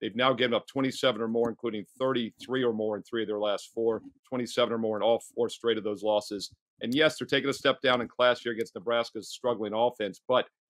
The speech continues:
I think Nebraska will have some success in this game against a worn-out Maryland D, especially after allowing fifty-one last week and now having to travel.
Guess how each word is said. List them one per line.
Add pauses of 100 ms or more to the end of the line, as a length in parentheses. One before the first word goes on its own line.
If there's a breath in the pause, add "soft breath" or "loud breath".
I
think
Nebraska
will
have
some
success
in
this
game (280)
against
a
worn-out
Maryland
D,
especially
after
allowing (380)
fifty-one
last
week
and
now
having
to
travel.